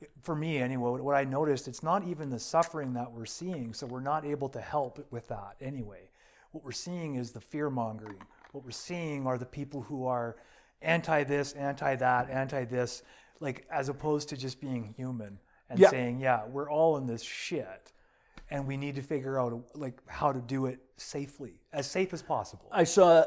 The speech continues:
Speaker 2: I saw a great quote on Twitter, b-, and,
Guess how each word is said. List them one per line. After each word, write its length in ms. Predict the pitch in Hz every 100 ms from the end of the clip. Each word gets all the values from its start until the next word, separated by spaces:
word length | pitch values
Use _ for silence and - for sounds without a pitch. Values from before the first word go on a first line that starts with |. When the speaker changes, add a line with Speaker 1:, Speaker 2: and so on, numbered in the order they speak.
| 180
Speaker 2:
I 100 | 143
saw 340 | - 175 156
a 40 | 143
great 480 | 139 151 160 180
quote 340 | - - 165 151
on 180 | 143 143
Twitter, 460 | - 147 143 139 - _ _ - 143
b-, 80 | 185 175
and, 260 | 160 160